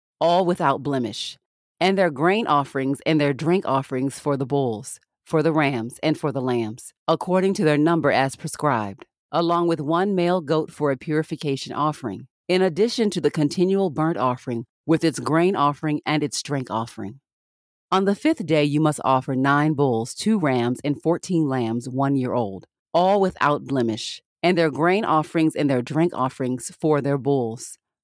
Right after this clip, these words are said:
for the rams, and for the lambs, according to their number as prescribed, along with one male goat for a purification offering,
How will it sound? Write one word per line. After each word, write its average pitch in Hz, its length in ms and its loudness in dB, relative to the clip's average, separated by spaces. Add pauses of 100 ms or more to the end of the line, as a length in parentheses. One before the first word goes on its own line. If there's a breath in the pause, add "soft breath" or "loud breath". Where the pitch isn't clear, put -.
(120)
for 156 180 2
the 170 120 2
rams, 135 540 0
and 170 200 0
for 165 140 2
the 156 100 0
lambs, 143 520 -4 (140)
according 190 520 0
to 196 80 -4
their 147 160 0
number 156 340 2
as 123 200 -2
prescribed, 120 680 -4 (120)
along 165 360 0
with 156 120 0
one 170 360 0
male 175 260 2
goat 139 320 -2
for 139 200 -4
a 127 60 -2
purification 151 800 -6
offering, 127 540 -6